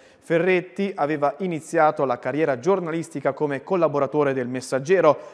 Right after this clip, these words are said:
per poi approdare ad altre testate. Era un decano della Quintana, di cui era storico tamburino, ed era un grande appassionato dell'Ascoli Calcio, seguendo per decenni la squadra bianconera.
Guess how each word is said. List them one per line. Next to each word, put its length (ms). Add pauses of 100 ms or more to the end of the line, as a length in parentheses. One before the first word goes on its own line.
per 180
poi 320
approdare 800
ad 180
altre 440
testate. 600 (260)
Era 260
un 260
decano 480
della 300
Quintana, 680
di 100
cui 200
era 240 (260)
storico 600
tamburino, 760 (240)
ed 120
era 160
un 120
grande 300
appassionato 720
dell'Ascoli 680
Calcio, 500
seguendo 520
per 160
decenni 500
la 140
squadra 500
bianconera. 720